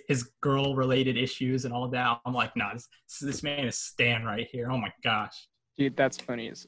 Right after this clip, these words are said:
Speaker 2: yeah, I'll probably watch it, uh, after.
Speaker 1: The thing is,
Speaker 2: Mm.
Speaker 1: shows like this, like, the middle portion of it, most, there's a good chance it can get slow. I'm hoping it doesn't and the comedy remains.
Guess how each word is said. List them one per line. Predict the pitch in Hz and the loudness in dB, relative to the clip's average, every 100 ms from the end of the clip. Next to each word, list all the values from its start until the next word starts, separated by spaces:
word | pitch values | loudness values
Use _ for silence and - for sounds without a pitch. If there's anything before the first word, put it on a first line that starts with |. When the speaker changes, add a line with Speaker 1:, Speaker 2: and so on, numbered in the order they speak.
| - | 0
Speaker 2:
yeah, | 143 131 101 127 | 6 6 6 6
I'll | 143 | 6
probably | 185 185 151 | 8 8 8
watch | 123 127 - | 6 4 2
it, | 127 - - - - - - - | 0 -2 -10 -20 -20 -20 -20 -2
uh, | 127 - - | -2 -2 -2
after. | 127 123 123 - 123 113 107 - - - - _ | 4 4 2 -6 -6 -6 -6 -8 -10 -14 -20 _
Speaker 1:
The | 196 | 4
thing | 202 262 | 6 6
is, | 208 202 190 | 6 4 2
Speaker 2:
Mm. | 113 127 | -4 -2
Speaker 1:
shows | 190 190 | 2 2
like | 165 131 | 0 0
this, | 147 156 - | 2 2 2
like, | 135 131 - | 0 0 -2
the | 147 131 | 2 4
middle | 120 127 147 156 | 4 4 4 2
portion | - 156 160 165 | 2 4 4 0
of | 165 | -4
it, | 180 - _ _ _ _ _ _ | -6 -10 _ _ _ _ _ _
most, | 139 127 131 143 - - - | -4 2 2 0 -4 -16 0
there's | 143 | 2
a | 123 | 4
good | 117 147 | 4 2
chance | - - 120 123 | 0 0 0 0
it | - - | -6 -6
can | - 120 120 | -2 0 0
get | 120 | -4
slow. | - 120 120 123 | -6 -2 0 2
I'm | 127 120 | 2 2
hoping | 139 143 156 | 0 0 -2
it | 135 | -2
doesn't | 127 123 143 | 0 0 0
and | 117 117 | -2 -2
the | |
comedy | 117 123 123 123 110 | -4 -4 -2 -2 -4
remains. | 113 113 110 131 208 247 - | -4 -4 -2 -2 -4 -6 -12